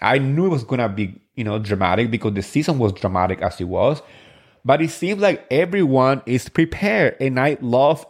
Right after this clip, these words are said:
a reunion when every single person on those couches are prepared. I hate when people are not ready. Like, you are getting paid for this. Prepare yourself. Watch the show.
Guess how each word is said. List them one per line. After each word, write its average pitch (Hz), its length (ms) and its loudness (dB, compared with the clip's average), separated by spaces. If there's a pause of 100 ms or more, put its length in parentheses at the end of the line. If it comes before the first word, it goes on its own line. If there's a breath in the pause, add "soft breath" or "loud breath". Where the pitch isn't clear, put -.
a 160 100 2
reunion 156 680 -2
when 104 180 -6 (180)
every 151 560 2
single 139 500 0
person 135 580 -2
on 107 240 -6
those 135 340 0 (220)
couches 151 560 0 (120)
are 113 220 4
prepared. - 720 -2 (480 soft breath)
I 135 160 4
hate 180 540 0
when 143 180 0
people 165 440 -4
are 127 240 2
not 113 360 -4
ready. 104 640 -4 (400 soft breath)
Like, 123 220 2
you 135 160 4
are 180 160 0
getting 151 320 0
paid 131 360 0
for 90 140 -4
this. 73 240 -10
Prepare 151 560 2
yourself. 101 500 -4
Watch 131 400 0
the 170 100 -8
show. 143 440 0